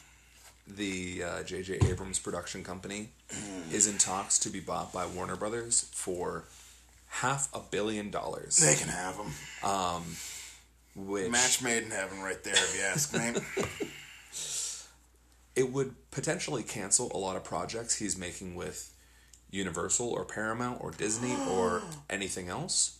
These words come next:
Speaker 1: that is not Warner Brothers.
Speaker 2: Oh, no.
Speaker 1: And <laughs> J J Abrams,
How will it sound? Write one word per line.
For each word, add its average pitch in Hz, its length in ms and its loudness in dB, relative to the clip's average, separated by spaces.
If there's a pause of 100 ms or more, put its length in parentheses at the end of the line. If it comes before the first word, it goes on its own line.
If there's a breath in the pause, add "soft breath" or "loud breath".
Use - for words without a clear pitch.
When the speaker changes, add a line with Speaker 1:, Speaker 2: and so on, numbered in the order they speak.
Speaker 1:
that 95 160 2
is 85 120 4
not 85 200 -2
Warner 92 220 0
Brothers. 160 460 0
Speaker 2:
Oh, 202 400 0
no. 208 440 -4 (400)
Speaker 1:
And 131 420 8 (1900 loud breath)
<laughs> 135 80 -8
J 139 220 4
J 247 180 0
Abrams, 120 600 0